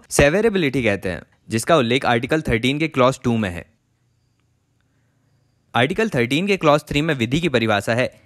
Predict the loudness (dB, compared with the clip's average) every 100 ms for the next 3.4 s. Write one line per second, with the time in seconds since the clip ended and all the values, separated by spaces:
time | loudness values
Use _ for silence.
0 | _ -4 0 0 0 0 0 2 0 -2
1 | -6 -6 -4 0 0 2 -2 -4 -12 _
2 | -4 -2 0 0 0 -4 -8 _ -2 0
3 | 0 0 -2